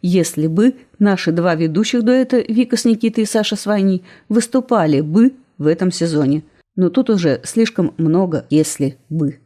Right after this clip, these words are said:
На внутренних же стартах именно танцы,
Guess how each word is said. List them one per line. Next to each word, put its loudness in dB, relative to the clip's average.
На 4
внутренних 4
же 2
стартах -2
именно 4
танцы, 2